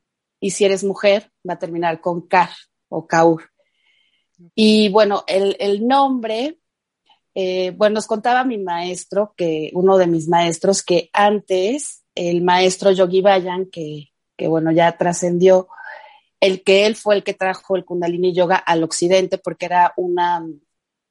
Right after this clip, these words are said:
una tecnología, una, una ciencia, de alguna manera como secreta, que se transmitía, ahorita se considera, y bueno, siempre ha sido un legado, ¿no? Entonces se transmitía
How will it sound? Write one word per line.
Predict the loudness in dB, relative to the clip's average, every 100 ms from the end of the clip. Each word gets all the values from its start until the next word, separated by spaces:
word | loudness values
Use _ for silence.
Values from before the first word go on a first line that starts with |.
| _ _ _ _
una | -2 0
tecnología, | 2 0 2 0 2 4 6 6
una, | 0 -2 -2
una | -2 -2
ciencia, | 0 2 2 0 -2 -2 -8 _ _ _ _
de | 0 2
alguna | 4 2 2
manera | 0 -2 -2
como | -6 -8
secreta, | -8 -8 -2 -2 -2 -4 -6 -10 _ _ _ _ _ _ _ _
que | 4 6 6 4
se | 0
transmitía, | 0 0 2 0 0 -2 2 4 4 0 -8 _ _ _ _ 0
ahorita | 0 0
se | -4
considera, | -4 -2 2 4 6 4 2
y | -2
bueno, | -2 -4
siempre | -8 -6
ha | -4
sido | -2 -2
un | 0 2
legado, | 2 2 0 -2 -6 _ _ -12
¿no? | -8 -8 -10 -20 -20 _
Entonces | 0 2 2
se | 2
transmitía | 4 2 4 2 4 4 4